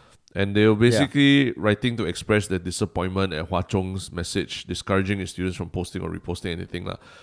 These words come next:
Speaker 1: So this was
Speaker 2: Mm.
Speaker 1: shared on Rice Media, which is, uh, you know, alternative news media site. But, uh,
Speaker 2: Yeah.
Speaker 1: but I think it, the, the most telling thing is that, uh,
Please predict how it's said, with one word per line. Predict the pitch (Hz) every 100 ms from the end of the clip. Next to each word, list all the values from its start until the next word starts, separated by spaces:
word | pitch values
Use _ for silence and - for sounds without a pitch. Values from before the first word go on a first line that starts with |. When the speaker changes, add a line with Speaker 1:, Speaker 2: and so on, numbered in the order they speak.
| - _
Speaker 1:
So | - 135
this | 135 160
was | 131 107 -
Speaker 2:
Mm. | 127 113
Speaker 1:
shared | 98 123 104
on | 80 95 92 92
Rice | 101 104 -
Media, | 95 95 95 92 95
which | 98 -
is, | 90 -
uh, | 85 82 85
you | 85
know, | 98
alternative | 71 92 98 95 - 98 87 - - -
news | 95 95 -
media | 82 90 90 87
site. | - 80 - - - - _ _
But, | 98 87
uh, | 90 90 87 87 87 101
Speaker 2:
Yeah. |
Speaker 1:
but | 104
I | 123
think | 170 143
it, | 107 98 101
the, | 110
the | 110
most | 127 143
telling | 113 120 120
thing | 123 110
is | 92
that, | 90 69
uh, | 71 82 - - -